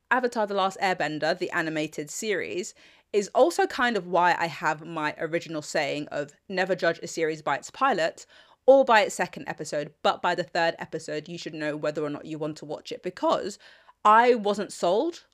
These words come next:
on the first episode or the second episode, but I pushed through to that third episode and Hall of Fame. Hall of Fame. So Avatar, for many reasons, holds a special place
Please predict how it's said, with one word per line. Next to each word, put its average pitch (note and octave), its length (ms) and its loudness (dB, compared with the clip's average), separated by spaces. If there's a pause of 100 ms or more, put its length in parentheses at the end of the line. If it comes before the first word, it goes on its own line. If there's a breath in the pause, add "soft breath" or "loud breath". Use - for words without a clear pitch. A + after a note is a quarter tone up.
(160)
on F#3 220 0
the F3 60 -4
first F#3 360 0
episode D3+ 500 -6 (640)
or B3 160 10
the A#3 100 4
second - 320 -4
episode, - 360 -4
but - 100 -2
I G3+ 60 2
pushed - 440 -8
through F#3 300 -2
to F3+ 120 -10
that - 180 -2
third F3 420 -2
episode D3 540 -6
and D#3+ 440 0 (340)
Hall G3+ 200 0
of F3 80 -4
Fame. D3+ 320 -4 (460)
Hall A3+ 340 6 (100)
of F3+ 400 4
Fame. D3 520 -2
So F3 540 2
Avatar, G#3 680 2
for G3 120 -6
many F3+ 260 -4
reasons, D#3 500 -6
holds D#3 340 -6
a D#3 120 -8
special D3+ 400 -8
place D3 440 -8